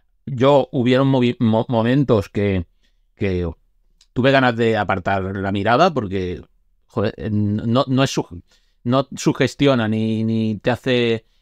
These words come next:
pensar en cómo va a desarrollarse la escena en sí, sino que la visualizas totalmente. Es explícita, la sangre está ahí, los cortes están ahí, los apuñalamientos, todo lo que tiene que ver, pero es una película que está muy bien hecha, muy bien hecha por,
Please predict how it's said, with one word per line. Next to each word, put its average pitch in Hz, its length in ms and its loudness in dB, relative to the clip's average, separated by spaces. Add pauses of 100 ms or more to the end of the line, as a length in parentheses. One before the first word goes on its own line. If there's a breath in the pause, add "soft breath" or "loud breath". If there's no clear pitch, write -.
(120)
pensar 120 440 0
en 117 120 0
cómo 117 240 -2
va 110 380 2
a 107 40 -2
desarrollarse 107 720 -4
la 104 120 0
escena 123 340 -2
en 113 80 -2
sí, 160 220 -2
sino 110 320 -2
que 104 120 -2
la 98 420 0
visualizas 113 520 0
totalmente. 117 720 0
Es - 220 -8 (540)
explícita, 107 640 0
la 95 100 0
sangre 123 460 2
está 110 240 -2
ahí, 156 280 0
los 120 200 -2
cortes 117 300 -2
están 110 280 -4
ahí, 120 160 0
los 135 220 0
apuñalamientos, 110 840 0
todo 123 160 2
lo 113 100 2
que 107 120 0
tiene 101 240 -2
que 98 100 0
ver, 120 160 0 (360 soft breath)
pero 110 360 2
es 104 80 -6
una 113 140 2
película 127 500 0
que 113 60 -4
está 135 260 -2
muy 127 340 2
bien 104 200 0
hecha, 95 180 -4
muy 104 160 0
bien 101 120 -2
hecha 104 240 -4
por, 101 280 0